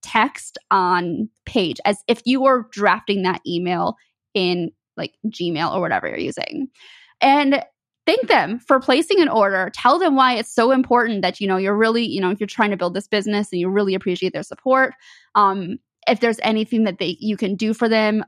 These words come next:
let them know. I included on mine that I would love to know what you do and what brought you to the site to, to place this purchase. And I would love to see pictures once you receive the item as well.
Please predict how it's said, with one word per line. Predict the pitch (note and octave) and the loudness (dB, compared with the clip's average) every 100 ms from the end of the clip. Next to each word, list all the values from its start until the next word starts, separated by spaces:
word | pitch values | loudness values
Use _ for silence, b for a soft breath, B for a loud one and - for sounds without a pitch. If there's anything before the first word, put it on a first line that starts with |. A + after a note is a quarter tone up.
| - | -6
let | G#3 F#3+ - | -4 -4 -4
them | F#3 G3+ | -6 0
know. | G#3+ A3 A3+ - | 2 2 0 0
I | G#3+ | 0
included | A#3+ A#3 B3 A#3 A3+ | 0 -2 -2 0 0
on | G#3+ G3+ | 2 0
mine | G3 F#3+ G3 A#3+ | 2 2 2 2
that | A#3 G#3 - | 2 0 2
I | G3+ | 2
would | G#3+ | 2
love | G#3 G#3 G3+ - | 0 0 0 0
to | A3 | -2
know | G#3 G3 G3 F#3+ F#3+ - | 0 0 0 -2 -4 -6
what | F#3 G#3 G#3+ | 0 0 0
you | G3 | -10
do | F3 G3 A#3+ F3 F#3+ _ _ _ _ | -4 -2 0 -2 -6 _ _ _ _
and | A3 G#3+ | -2 0
what | G#3+ G#3 | 0 0
brought | G3+ F3 | 0 0
you | F#3 | -4
to | F3+ G3 | -6 -8
the | - | -8
site | - F#3+ A#2 - - _ - | 0 0 0 -8 -18 _ -8
to, | G#3+ F#3 B2+ | -4 -2 -4
to | - | -8
place | - F#3 - | -4 -4 -6
this | - - | -16 -4
purchase. | G#3+ A#3 E3+ E3+ - | -4 -2 -6 -8 -4
And | G#3 | 0
I | F#3+ | 2
would | G3 G3 | 0 0
love | G#3+ | 0
to | A3+ | -2
see | - F#3+ | -8 -10
pictures | - C#4 - C#4+ G3 | -4 -4 0 -2 -2
once | - G3 - | -4 -6 -6
you | |
receive | E3+ - F3 F3 | -8 -8 -12 -12
the | F3 | -8
item | - - - | -8 -8 -14
as | - - | -14 -8
well. | E3 D3+ - | -6 -6 -10